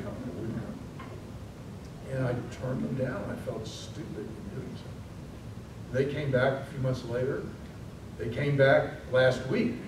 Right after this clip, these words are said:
They still don't have the senior pastor. They have a team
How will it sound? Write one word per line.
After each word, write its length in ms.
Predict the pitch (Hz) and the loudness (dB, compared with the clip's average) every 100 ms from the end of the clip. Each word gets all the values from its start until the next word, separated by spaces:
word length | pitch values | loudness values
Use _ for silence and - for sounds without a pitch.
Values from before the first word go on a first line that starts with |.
| - | -4
They 60 | |
still 240 | 107 139 131 | -4 0 2
don't 180 | 131 120 | 2 2
have 260 | 135 135 | 0 0
the 80 | 143 | -2
senior 380 | - 131 131 117 107 | -6 -4 -4 -4 -4
pastor. 360 | 110 123 - | -4 -6 -4
They 60 | 107 | -4
have 80 | 101 | -4
a 40 | |
team 380 | - 135 135 117 | -6 -6 -4 -4